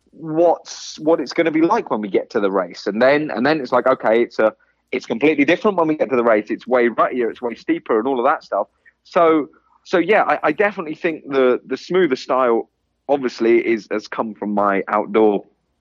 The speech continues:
experience and, and racing the G Ps. Um, but, but on the other hand, I, i-, is it, yeah, I can say it's, it's good, but it's, it works well in certain areas.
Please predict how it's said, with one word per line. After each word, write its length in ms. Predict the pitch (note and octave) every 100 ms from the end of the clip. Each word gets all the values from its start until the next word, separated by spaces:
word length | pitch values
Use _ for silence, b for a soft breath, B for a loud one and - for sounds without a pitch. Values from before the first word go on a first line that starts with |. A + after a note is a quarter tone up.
| _ _ -
experience 800 | A2+ - B2 B2 C3+ C3+ A2 -
and, 180 | G#2+ G#2
and 200 | G#2+ G#2+
racing 320 | A#2 - G#2+
the 60 |
G 200 | F#2 A2+
Ps. 400 | G2 - C#3 G#2+ B B B -
Um, 560 | A#2 A#2 A#2 A#2 A#2+ - -
but, 320 | D3 C#3 - - _ _ B2+
but 200 | - C3+ -
on 140 | C3+
the 100 | C3+
other 140 | E3
hand, 400 | D3 A#2 C3 D3 - b b b _ _ _ _ -
I, 80 | C3 -
i-, 140 | D#3+ -
is 220 | D#3+ D3+
it, 300 | E3 D#3 - _ - _
yeah, 300 | C#3 E3 D3
I 60 | A2
can 180 | - A2
say 220 | - D3+
it's, 200 | G#2+ -
it's 260 | G#2+ G#2+ -
good, 400 | C#3 C3 C3 A#2
but 140 | - B2
it's, 220 | A2 - -
it 200 | B2+ C3
works 360 | C#3 C#3+ -
well 160 | C3+ B2+
in 180 | A#2+ A2+
certain 340 | - B2 G#2
areas. 360 | C#3+ A#2 F#2+